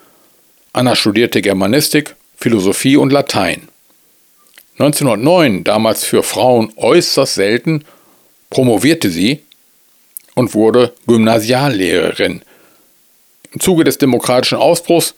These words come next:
wirkte sie danach als Beigeordnete für das berufliche Schulwesen in Düsseldorf. Neunzehnhundertdreiundzwanzig wurde sie Honorarprofessorin im thüringischen Jena, wobei sie als Frau ebenfalls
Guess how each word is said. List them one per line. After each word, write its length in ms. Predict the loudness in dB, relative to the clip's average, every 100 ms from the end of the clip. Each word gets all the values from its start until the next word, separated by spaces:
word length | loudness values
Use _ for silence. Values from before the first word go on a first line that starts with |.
| _
wirkte 300 | -6 -4 -2
sie 100 | 0
danach 400 | 0 0 -2 -2
als 200 | -6 -8
Beigeordnete 840 | -4 0 0 2 0 0 -2 -2 0
für 160 | 0
das 160 | 0 -2
berufliche 600 | 0 2 0 0 -4 -4
Schulwesen 600 | 0 2 2 0 -2 -6
in 180 | -8 -4
Düsseldorf. 680 | -2 0 2 2 2 0 -14 -20 _ _ _ _ -10
Neunzehnhundertdreiundzwanzig 960 | -4 -2 0 -2 -2 0 0 -2 -2 0
wurde 180 | 0
sie 200 | 2 0
Honorarprofessorin 1300 | -2 -2 0 2 0 0 -2 0 0 2 2 2 0 -6 -20 _ _ _ _
im 200 | -6 -4
thüringischen 640 | 0 2 4 2 -2 -4 -4
Jena, 500 | -2 2 2 2 -2 _ _ _ _ _ _ _ _ _
wobei 320 | -2 2 2
sie 140 | 4 2
als 160 | 0
Frau 300 | -2 0 0 2
ebenfalls 760 | -2 -2 -4 -2 -2 -2